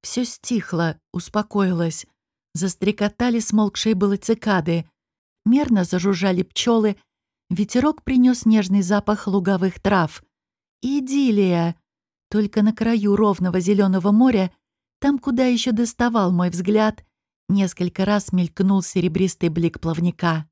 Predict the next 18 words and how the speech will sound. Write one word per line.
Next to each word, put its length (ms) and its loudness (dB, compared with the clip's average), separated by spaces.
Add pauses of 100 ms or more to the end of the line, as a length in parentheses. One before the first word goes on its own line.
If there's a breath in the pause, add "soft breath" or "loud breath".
(760)
Совершенно 760 0
опустошенная, 880 0 (480)
я 200 0
вытянулась 560 2
на 100 2
своем 400 2
палантине, 800 0 (400)
сложила 560 0
руки 240 0
на 160 2
животе 640 -2 (400)
и 120 -4
долго-долго 920 0
лежала, 640 0 (160)
бездумно 600 0
глядя 380 0
в 100 -6
небо. 460 0